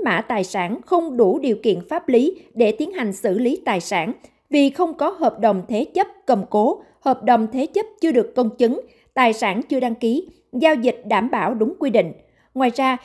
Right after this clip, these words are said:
bị cáo Lan đề nghị hội đồng xét xử giúp chuyển một ngàn tỷ đồng mà bị cáo Nguyễn Cao Trí hoàn trả cho bị cáo để đưa vào S C B, giúp S C B giải quyết bài toán kinh tế tài chính trong ngân hàng. Bên cạnh đó, theo bị cáo Lan,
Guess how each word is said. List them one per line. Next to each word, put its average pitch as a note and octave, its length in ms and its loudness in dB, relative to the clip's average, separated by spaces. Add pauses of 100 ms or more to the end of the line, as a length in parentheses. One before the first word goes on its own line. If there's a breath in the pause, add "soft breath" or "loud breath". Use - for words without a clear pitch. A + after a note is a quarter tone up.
(100)
bị A3+ 120 2
cáo D4 180 0
Lan C4+ 320 0
đề A3+ 100 2
nghị G3+ 180 0
hội A3 180 -2
đồng G3+ 180 2
xét F4+ 200 -8
xử G#3 340 0
giúp G4 220 0
chuyển A#3 260 0
một B3+ 180 0
ngàn G#3+ 240 -2
tỷ G3+ 180 -2
đồng A3 220 2 (240 soft breath)
mà B3 160 2
bị A3 120 2
cáo A#3 340 -4
Nguyễn G#3+ 260 0
Cao A#3 180 -2
Trí A3+ 380 -2
hoàn A3+ 240 -4
trả F#3+ 260 -4
cho C4+ 160 -4
bị G3+ 140 -4
cáo G3 320 -4 (240 loud breath)
để A3+ 220 6
đưa D4 160 -2
vào G3+ 340 0
S C#4 180 -4
C A3+ 180 -2
B, A3 40 2 (440 loud breath)
giúp F4+ 180 2 (100)
S F4+ 220 -2
C A3+ 100 2
B A#3 40 2 (180)
giải G3+ 240 0
quyết F4+ 220 -2
bài A3+ 160 0
toán G#3+ 340 -6
kinh A3 140 -2
tế A3 280 -4
tài G3 140 -4
chính G3+ 380 -4
trong G#3 180 -2
ngân G3 140 -2
hàng. F#3+ 240 -4 (720)
Bên D4+ 180 2
cạnh F#3+ 180 0
đó, A3 260 0 (200 loud breath)
theo D4+ 100 2
bị A#3+ 120 0
cáo A#3 220 -2
Lan, D4 260 -2